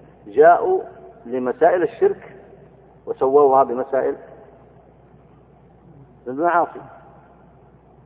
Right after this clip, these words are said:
وهذه أيضًا فتنة أخرى. هاتان الفتنتان في التفكير، في التفكير وفي النظر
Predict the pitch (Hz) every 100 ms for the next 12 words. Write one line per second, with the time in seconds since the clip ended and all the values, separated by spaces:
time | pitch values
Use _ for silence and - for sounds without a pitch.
0 | _ _ _ _ _ _ _ _ - 98
1 | 120 131 120 127 131 127 131 127 110 104
2 | - - - - - - _ _ _ _
3 | _ _ _ 107 120 - 151 147 120 123
4 | 120 117 143 120 120 - 117 - 135 143
5 | 151 - - - - - _ _ _ -
6 | - - 440 - 143 466 494 - - _
7 | - - _ _ - - 101 110 135 147
8 | 156